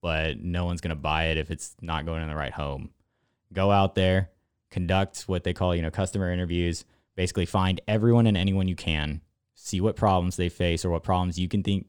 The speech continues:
you think you can solve with this product. Come back to me after the semester and let me know where it belongs.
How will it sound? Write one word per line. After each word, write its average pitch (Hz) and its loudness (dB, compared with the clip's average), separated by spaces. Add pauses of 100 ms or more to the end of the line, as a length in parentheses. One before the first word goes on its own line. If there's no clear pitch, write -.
you 98 0
think 110 2
you 104 0
can 95 0
solve 90 0 (480)
with 107 0
this 107 4
product. 95 4 (680)
Come 104 4
back 104 4
to 101 0
me 87 2 (120)
after 92 0
the 87 0
semester 92 0
and 87 -2
let 90 0
me 92 0
know 95 2 (720)
where 87 -2
it 85 0
belongs. 82 -2